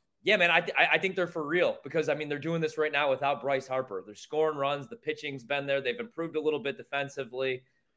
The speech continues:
I'm rooting for the Phillies, as everybody knows,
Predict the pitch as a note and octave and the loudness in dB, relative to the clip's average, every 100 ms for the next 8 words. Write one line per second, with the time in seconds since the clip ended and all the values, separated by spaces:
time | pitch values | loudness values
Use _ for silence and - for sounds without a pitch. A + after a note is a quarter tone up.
0 | _ C#3 D3+ D#3 C3 C3 C3 C3 C#3 C3+ | _ -2 0 -6 -6 -8 -10 -2 0 2
1 | B2 B2 C3 B2+ B2 A#2 A2+ B2+ C3+ C#3 | 0 -2 -2 0 -2 -4 -2 2 2 2
2 | C3+ | -4